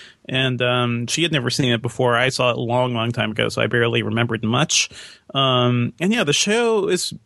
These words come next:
good. Like, it's great. You can totally see how it influenced so much of T V. I think the second half of season two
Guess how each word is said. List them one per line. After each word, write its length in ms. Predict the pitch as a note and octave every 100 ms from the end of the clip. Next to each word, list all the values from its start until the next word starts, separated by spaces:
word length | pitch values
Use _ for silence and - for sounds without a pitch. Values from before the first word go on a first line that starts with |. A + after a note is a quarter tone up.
| - C3+
good. 280 | D3 - -
Like, 180 | B2+
it's 160 | C#3+ -
great. 420 | B2 C#3 G2+ B2
You 80 | C#3+
can 120 | D3
totally 260 | E3 D3+ D3+
see 120 | D3
how 140 | C#3+
it 80 | B2+
influenced 380 | B2 - B2+ A2+
so 140 | C3
much 240 | B2 A#2+ A#2+
of 80 | A#2
T 160 | B2+
V. 260 | B2 B2+ B2
I 40 | - - -
think 140 | D#3+
the 80 | C#3+
second 340 | - E3+ E3 D3+
half 260 | D3 C3
of 80 | B2+
season 300 | - B2+ B2+
two 480 | - C3+ B2 A#2